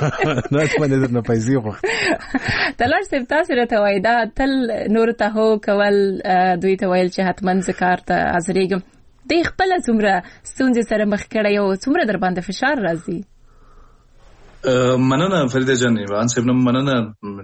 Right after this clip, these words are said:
Speaker 3: نیک نظر دی. اه، زه خو رښتیا ته وایم، اول خو هماغه ورځ روژه ماتي ته روان وم. روژه ماتي و، اه، که رښتیا تاسو ته وایم، دغه لایف،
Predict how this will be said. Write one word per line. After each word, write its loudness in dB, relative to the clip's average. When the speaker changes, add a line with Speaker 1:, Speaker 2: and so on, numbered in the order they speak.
Speaker 3:
نیک -10
نظر -4
دی. -2
اه، 2
زه -2
خو -2
رښتیا -2
ته -2
وایم، 2
اول 2
خو -2
هماغه 2
ورځ -2
روژه 2
ماتي 0
ته 0
روان 2
وم. 4
روژه 0
ماتي -2
و، 2
اه، 2
که -4
رښتیا 0
تاسو -2
ته 0
وایم، 0
دغه -2
لایف، 2